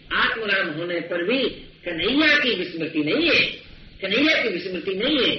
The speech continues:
तो मेरे भाई, ये जो प्रेम का साम्राज्य है,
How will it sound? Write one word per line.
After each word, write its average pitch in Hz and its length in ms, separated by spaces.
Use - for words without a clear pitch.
तो 214 100
मेरे 196 200
भाई, 202 520
ये 277 180
जो 254 160
प्रेम 190 280
का 170 200
साम्राज्य 143 600
है, 269 440